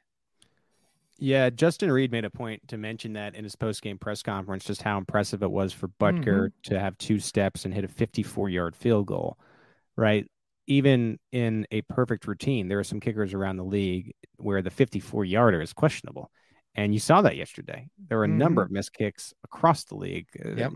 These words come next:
Speaker 1: Houston and Indianapolis ended up being a tie. You had a number of missed kicks in Cincinnati, which makes Chiefs fans smile a little bit with the Pittsburgh
Speaker 2: <laughs> Yeah.
Speaker 1: Steelers eventually
Speaker 2: Yeah.
Speaker 1: winning the game on the Boswell kick. And so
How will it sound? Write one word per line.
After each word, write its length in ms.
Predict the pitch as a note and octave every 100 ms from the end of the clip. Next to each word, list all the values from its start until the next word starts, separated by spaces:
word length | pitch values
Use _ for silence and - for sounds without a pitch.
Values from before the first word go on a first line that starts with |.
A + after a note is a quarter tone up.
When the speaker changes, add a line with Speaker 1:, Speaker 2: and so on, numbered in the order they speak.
| G#2
Speaker 1:
Houston 460 | B2+ C#3+ - A2
and 220 | F#2+ F2+ - -
Indianapolis 720 | A2+ G2+ G#2 B2 A#2+ A2 -
ended 220 | G2 F#2+
up 100 | F#2
being 320 | G2 F#2+ F#2 - _ _ _ -
a 60 |
tie. 580 | - - C#3 B2+ A#2+ A2
You 140 | G#2 G2+
had 140 | F#2
a 40 |
number 360 | F#2+ A2 A#2 A2
of 80 | G#2
missed 260 | G#2 G2
kicks 540 | - A2 G#2 - - - -
in 220 | G2+ F#2+
Cincinnati, 680 | - G#2 G2 F#2+ G#2+ A2 A2
which 380 | A2 - - -
makes 320 | A2+ A2 -
Chiefs 240 | - A2+
fans 280 | - G#2+ G#2+
smile 260 | - G#2 G#2+
a 20 |
little 140 | G#2
bit 200 | G#2 A2
with 220 | G#2 G2+
the 80 | -
Pittsburgh 300 | F#2 - G#2
Speaker 2:
<laughs> 100 | -
Yeah. 80 | G#2+
Speaker 1:
Steelers 200 | G#2+ G2
eventually 560 | F#2 G2+ G#2 A2+ A2 G#2
Speaker 2:
Yeah. 80 | - _ _ - - _
Speaker 1:
winning 240 | A2+ A2 G#2
the 80 | G2+
game 300 | G#2+ G#2+ G2+
on 80 |
the 80 | G2
Boswell 480 | F#2+ G2 G#2 A2 G2+
kick. 360 | - G#2+ G2+ G#2
And 120 | G2
so 380 | - G2+ F#2+